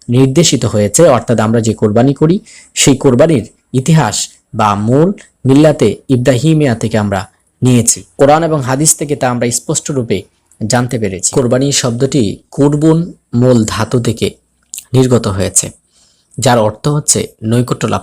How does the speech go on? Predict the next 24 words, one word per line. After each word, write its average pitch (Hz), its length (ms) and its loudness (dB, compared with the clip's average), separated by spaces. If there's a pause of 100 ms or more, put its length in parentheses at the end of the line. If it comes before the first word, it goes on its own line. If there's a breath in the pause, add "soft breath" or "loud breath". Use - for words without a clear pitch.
করা, - 220 -6 (440 loud breath)
প্রিয় 139 240 4
বস্তুকে 135 640 0
আল্লাহর 127 360 -2
সন্তুষ্টির 127 640 -4
জন্য 113 280 0
উৎসর্গ 117 520 -4
করা। - 280 -8 (340 loud breath)
শরীয়তের 135 460 2
পরিভাষায় 117 680 0 (380 loud breath)
নির্দিষ্ট 131 500 2
জন্তুকে 117 580 0 (160)
একমাত্র 147 480 -2
আল্লাহ 127 380 2
পাকের 117 340 0
নৈকট্য 110 480 -2
ও 123 140 2
সন্তুষ্টি - 580 -6
পাওয়ার 107 260 -2
উদ্দেশ্যে 104 500 -2 (520 loud breath)
নির্দিষ্ট 127 440 2
সময়ে 120 480 2
নির্ধারিত 123 640 0
নিয়মে 110 460 -2